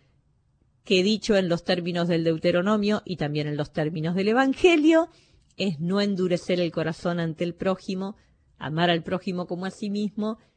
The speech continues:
y tanto en la línea del Deuteronomio como en la línea que sigue Jesús, teniendo en cuenta en primer lugar a los más necesitados, pobres, viudas, huérfanos,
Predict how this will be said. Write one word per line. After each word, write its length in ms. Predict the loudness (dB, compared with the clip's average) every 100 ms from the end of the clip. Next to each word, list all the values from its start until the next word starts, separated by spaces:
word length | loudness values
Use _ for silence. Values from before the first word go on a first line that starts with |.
| _ _ -4
y 320 | 0 0 -2 _ _ -20 -8
tanto 360 | -6 -4 -2
en 100 | 0
la 100 | 0
línea 360 | -2 -4 -2 0
del 180 | 0 2
Deuteronomio 880 | 0 2 0 2 2 2 -2 -2 -4
como 300 | -2 0 -2
en 140 | -2
la 100 | -2
línea 380 | -2 -2 -2 -4
que 100 | -6
sigue 300 | -6 -2 -2
Jesús, 500 | -2 -2 2 0 0 _ -20 _ _ _
teniendo 460 | 0 0 -2 0 -2
en 100 | 0
cuenta 320 | 0 0 -2
en 100 | -6
primer 300 | -6 -6 -4
lugar 540 | -2 0 2 0 -4 -6
a 200 | -2 0
los 240 | 0 -2
más 180 | -2 -2
necesitados, 840 | -4 -8 -10 -10 -6 -6 -6 -10
pobres, 520 | -4 2 2 2 0 -2
viudas, 400 | -2 0 -2 -2
huérfanos, 540 | -2 -2 -4 -10 -10